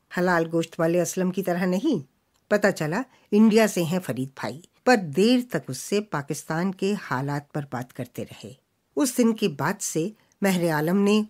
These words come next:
उनके घर जाकर कई बार उनके बाल काटे। बड़े मिलनसार आदमी हैं फरीद भाई,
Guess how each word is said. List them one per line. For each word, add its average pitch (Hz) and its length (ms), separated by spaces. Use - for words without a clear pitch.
उनके 170 300
घर 175 300
जाकर 190 400
कई 294 220
बार 151 260
उनके 135 320
बाल 131 240
काटे। - 440
बड़े 277 280
मिलनसार 175 600
आदमी 160 400
हैं 170 100
फरीद 120 300
भाई, - 180